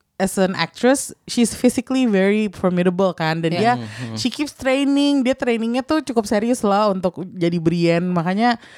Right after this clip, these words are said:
Speaker 1: gue merasa di sini lo bisa lah kasih dia sesuatu yang,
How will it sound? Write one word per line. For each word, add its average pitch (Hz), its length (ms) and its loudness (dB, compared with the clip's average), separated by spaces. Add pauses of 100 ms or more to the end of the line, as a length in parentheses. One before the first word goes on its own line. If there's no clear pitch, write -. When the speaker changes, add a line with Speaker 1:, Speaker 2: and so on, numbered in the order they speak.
(160)
Speaker 1:
gue 214 160 2
merasa 233 640 0
di 190 180 -6
sini 277 480 0 (380)
lo 285 160 2
bisa 269 360 0
lah 240 200 4
kasih 247 320 0
dia 214 140 4
sesuatu 220 400 0
yang, 214 200 2